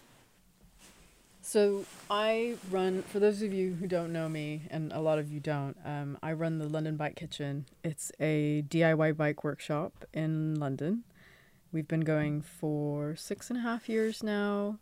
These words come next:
We teach people how to fix their own bikes through classes, drop-in sessions.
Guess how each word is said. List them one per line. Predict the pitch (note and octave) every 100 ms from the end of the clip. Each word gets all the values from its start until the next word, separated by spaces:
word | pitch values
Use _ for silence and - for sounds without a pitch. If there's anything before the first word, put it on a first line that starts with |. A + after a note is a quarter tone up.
| -
We | G3+
teach | - A#3 -
people | G#3 F#3+
how | F#3+ F#3+ F3 F3 -
to | - F3+ F3 F3 E3+ F#3 - - - - - -
fix | - - G#3 -
their | G3 F#3
own | F3 F3
bikes | E3 D#3+ D#3+ - -
through | E3+ D#3+ D#3 D3+ D#3
classes, | - F#3+ - F#3 F3+
drop-in | E3+ F3 - E3
sessions. | - D#3 - E3 D#3+ D#3+ E3+ -